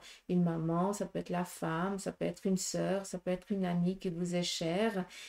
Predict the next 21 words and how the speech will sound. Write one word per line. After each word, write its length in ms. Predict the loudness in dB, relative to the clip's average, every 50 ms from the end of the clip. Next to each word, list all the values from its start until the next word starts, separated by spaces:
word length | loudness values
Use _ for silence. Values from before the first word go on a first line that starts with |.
| -10 _
quelqu'un 360 | 0 0 2 4 4 4 4 4
qui 260 | 2 0 0 2 4
est 140 | 4 4 4
dans 160 | 2 2 2
la 120 | 2 0
bienveillance, 640 | 0 0 0 0 2 2 0 0 0 0 -2 -2 -2
quelqu'un 380 | -4 -4 -2 -2 0 0 -2 -2
qui 240 | -4 -4 -2 0
a 200 | 2 2 0 0 -4 -8 -16 -20 -12 _ 0
une 160 | 2 2 2
grande 280 | 2 2 2 2 4 4
détermination. 1120 | 4 2 2 0 0 2 2 0 0 0 0 -2 -2 -2 0 0 2 2 2 2 0 -2 -2 2
Et 240 | 4 4 4 4
c'est 320 | 2 2 -2 -4 -2 -2 -2
une 100 | -2 0
personne, 400 | 0 -2 -4 -2 -2 -2 -2 -2
par 200 | -4 -6 -6 -2
contre, 320 | -2 -2 -2 -2 -2 -4
qui 260 | -4 -4 -4 -2 0
a 100 | 2 2
eu 180 | 2 2 0 -2